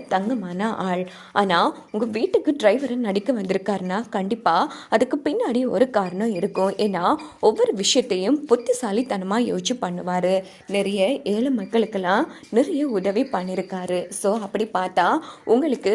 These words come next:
பெருமை தானே இவரு மருமகனா கிடைக்கிறது" அப்படின்னு போது, "என்னது பெருமையா? இவன் குடும்பம் தான் என் அம்மா இல்லாம போறதுக்கே காரணம். இவங்களோட ஒட்டு சகவாசம் வேணான்னு தான் நான் ஒதுங்கி வாழ்ந்துட்டு இருக்கேன். அப்படி இருக்கும்போது, இவனை மட்டும் எப்படி என்னால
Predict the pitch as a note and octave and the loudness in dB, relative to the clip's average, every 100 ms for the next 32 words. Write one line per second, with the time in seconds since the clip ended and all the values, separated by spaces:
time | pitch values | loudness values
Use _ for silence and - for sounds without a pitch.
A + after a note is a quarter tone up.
0 | C#4 - C4 - F4+ A3 G#3+ B3+ G3 A#3 | 2 4 6 6 4 0 0 0 2 2
1 | G#3+ F3 D4+ B3+ G#3+ A#3+ D#3+ G#3+ G#3+ G3 | 2 4 2 2 -2 0 0 0 0 0
2 | A3 G3 - F#3+ F3+ G#3 F3 F3+ F3 C4 | 0 -2 -4 -4 -4 -4 -4 -2 2 2
3 | D4+ - - G#3+ G3+ G3 B3+ - G3 G#3 | 0 -14 -2 0 0 2 0 2 2 4
4 | A#3 F#3+ F3+ F3+ F3+ - G#3 G#3+ A3 - | 0 0 2 0 -4 -6 -2 0 0 2
5 | B3 A#3+ G3+ F#3 B3+ - G3 A3 G3+ A#3 | 2 0 0 0 0 -4 0 0 0 -2
6 | E4+ B3+ A3 C4 B3+ A3+ - A#3+ B3+ A3+ | 0 -2 0 0 0 0 2 4 2 -2
7 | G#3+ B3 - F#3 F#3+ F#3+ F#3 F#3 - - | 0 -2 -2 -2 -2 0 0 -2 -12 -6
8 | G3+ G3+ G3 F#3 G3+ A#3+ F#3+ G3 F#3 A#3+ | -2 -2 0 6 6 6 -2 2 4 4
9 | - - - B3 D#4+ F4+ A3 D4 G#3+ G3+ | 2 -10 2 2 2 -4 0 2 2 2
10 | B3+ C4 G3+ F3+ F3+ C#4 C#4+ G3 G3 G#3+ | 2 0 -2 2 2 2 -2 -4 -4 0
11 | F3 G3 C4 C#4 G#3 F3+ G#3 G#3 F3+ F#3 | 0 2 0 -2 -2 -2 -4 -2 -6 -2
12 | F#3 F#3+ - F#3+ F#3+ F#3 A#3 A3 F#3+ F#3 | 0 0 -4 -2 -2 -2 -2 -2 -2 4
13 | F#3 E4 - - - A#3+ C4 B4 B3 G3+ | 6 4 2 -16 -4 2 2 2 0 0
14 | C#4 G#3+ G#3+ D4+ B3+ F#3+ F#3+ | 0 2 2 2 2 0 -4